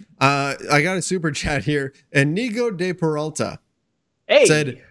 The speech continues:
Speaker 1: "Hey, Matt, are you Filipino?" We addressed that earlier. "And
Speaker 2: Told you.
Speaker 1: are we related?"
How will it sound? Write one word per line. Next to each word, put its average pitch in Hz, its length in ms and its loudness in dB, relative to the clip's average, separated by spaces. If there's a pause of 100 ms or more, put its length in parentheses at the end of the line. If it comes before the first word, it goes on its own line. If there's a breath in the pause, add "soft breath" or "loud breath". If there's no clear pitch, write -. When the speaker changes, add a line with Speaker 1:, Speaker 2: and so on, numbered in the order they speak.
(100)
Speaker 1:
"Hey, 170 140 6
Matt, 165 460 -4
are 151 180 4
you 233 220 -2
Filipino?" 190 600 -2
We 135 140 -4
addressed 143 300 -4
that 120 120 -2
earlier. 123 520 -4 (280)
"And 156 220 4
Speaker 2:
Told 151 140 -2
you. 123 80 -2
Speaker 1:
are 208 180 2
we 240 220 -4
related?" 151 640 -4